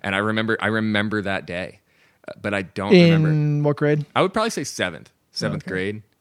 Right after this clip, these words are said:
Speaker 1: Maybe eight-, maybe eighth grade.
Speaker 2: Yeah.
Speaker 1: I remember skating. I remember the kids that were with me. I remember where we were. I remember they, like, put out all the weed and stuff, and I was like,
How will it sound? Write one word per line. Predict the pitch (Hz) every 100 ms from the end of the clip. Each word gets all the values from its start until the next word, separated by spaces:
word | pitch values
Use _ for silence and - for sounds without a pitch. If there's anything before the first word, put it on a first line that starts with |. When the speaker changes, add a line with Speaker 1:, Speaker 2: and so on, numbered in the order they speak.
| _
Speaker 1:
Maybe | 120 131 131 110
eight-, | - 127
maybe | 131 139 131 104
eighth | 104 -
grade. | 90 76 73
Speaker 2:
Yeah. | 76 76 - _ _ _ 110
Speaker 1:
I |
remember | 131 127 127 131 135
skating. | - - 110 113 123
I | 113
remember | 113 110 110
the |
kids | 104 113
that | 117
were | 101
with | 98 -
me. | 110
I |
remember | 101 101 98
where | 92 95
we | 101
were. | 101 92 92 101 - -
I | 110
remember | 113 117
they, | 117 113
like, | 107 95 -
put | 120
out | 110 107
all | 107
the | 101
weed | 98 101
and | 107
stuff, | - 117 113
and | 110
I | 104
was | 113
like, | 113